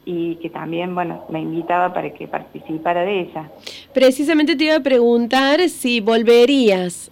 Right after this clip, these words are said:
Speaker 2: a ese lugar o a algún lugar cercano.
Speaker 1: Em, sí, obviamente, eh, sí, la verdad que sí, estuve muy cómoda,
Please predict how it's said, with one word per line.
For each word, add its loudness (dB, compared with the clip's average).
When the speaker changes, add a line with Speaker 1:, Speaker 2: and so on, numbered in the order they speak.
Speaker 2:
a -2
ese -2
lugar 2
o 4
a 2
algún 4
lugar 2
cercano. -4
Speaker 1:
Em, -2
sí, 0
obviamente, 0
eh, -12
sí, -2
la -6
verdad -2
que -8
sí, -4
estuve -2
muy -2
cómoda, 0